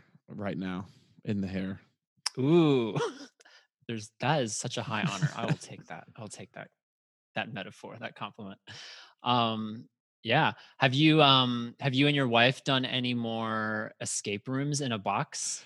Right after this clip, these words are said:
Speaker 1: We have not, uh, but we are currently doing a murder mystery in a box. A, uh, it's called Hunt a Killer. So we're, we're currently going through that.
Speaker 2: <laughs>
Speaker 1: We've moved on to doing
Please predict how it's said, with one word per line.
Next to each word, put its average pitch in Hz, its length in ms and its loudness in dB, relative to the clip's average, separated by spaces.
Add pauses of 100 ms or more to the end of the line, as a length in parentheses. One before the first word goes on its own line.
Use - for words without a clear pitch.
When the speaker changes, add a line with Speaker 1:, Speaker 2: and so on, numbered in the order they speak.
(120)
Speaker 1:
We 156 340 2
have 185 540 0
not, 143 600 -2 (180)
uh, 120 580 -6
but 110 320 -4
we 123 240 6
are 139 320 6
currently 120 480 6
doing 113 400 6
a 104 160 -2
murder 104 400 0
mystery 123 540 0
in 117 220 -2
a 113 40 -2
box. 110 880 -6 (100)
A, 98 640 -4 (140)
uh, 107 140 -12
it's - 140 -18
called 98 180 -6
Hunt - 260 -2
a 117 40 -6
Killer. 110 560 2
So 95 160 -8
we're, 95 360 -8
we're 101 260 -2 (200)
currently 117 320 0
going 110 260 0
through 107 200 0
that. 104 420 0 (260)
Speaker 2:
<laughs> - 140 -16
Speaker 1:
We've 113 180 6
moved 117 300 8
on 107 280 2
to 107 120 -4
doing 101 480 -2